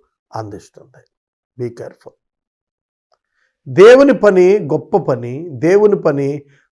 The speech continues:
గొప్ప ప్రయాసతో, అంటే ఇష్టపూర్వకంగా కష్టాన్ని భరిస్తూ దేవుని నిమిత్తము కార్యము సంపూర్తయ్యేటట్లు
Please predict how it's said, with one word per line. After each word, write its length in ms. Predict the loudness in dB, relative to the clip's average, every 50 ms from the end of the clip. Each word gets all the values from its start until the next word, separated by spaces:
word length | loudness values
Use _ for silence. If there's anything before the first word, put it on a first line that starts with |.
| _ -14
గొప్ప 440 | -4 -2 -2 -2 -2 -8 -2 2 2 4 4 2 -2 -6 -14 _ _ _ _ _ _ -6
ప్రయాసతో, 1200 | -2 0 2 2 2 2 2 2 2 0 -2 -4 -6 -8 -6 -6 -6 -6 -6 -6 -8 -12 -16 -14 -12
అంటే 500 | -10 -8 -4 0 0 0 0 0 -4 -14 _ _ _ _ _ _ _ -10
ఇష్టపూర్వకంగా 1300 | -8 -8 -8 -16 _ -2 -2 -2 0 -2 0 2 2 0 -2 -4 -8 -10 -8 -6 -6 -6 -6 -8 -12 _ _ _ _ _ _
కష్టాన్ని 640 | -6 -6 -6 -6 -14 _ _ -2 0 0 2 2 2
భరిస్తూ 800 | 2 2 -2 -2 -2 -6 -8 -8 _ -4 -4 -4 -4 -6 -10 -18 _ _ _ _ _ _ -16
దేవుని 580 | -8 -2 4 6 8 8 8 6 6 4 2
నిమిత్తము 880 | 2 2 0 0 -2 -6 -4 -6 -6 -6 -6 -8 -8 -10 -12 -14 -16 _ _ _ _ _ _ _ _ _ -10
కార్యము 560 | -6 0 2 4 4 4 6 6 6 4 4
సంపూర్తయ్యేటట్లు 1400 | 2 2 0 -2 -2 -4 -6 -6 -6 -4 -4 -4 -4 -4 -4 -6 -8 -10 -14 -16 -14 -14 -12 -10 -10 -12 -14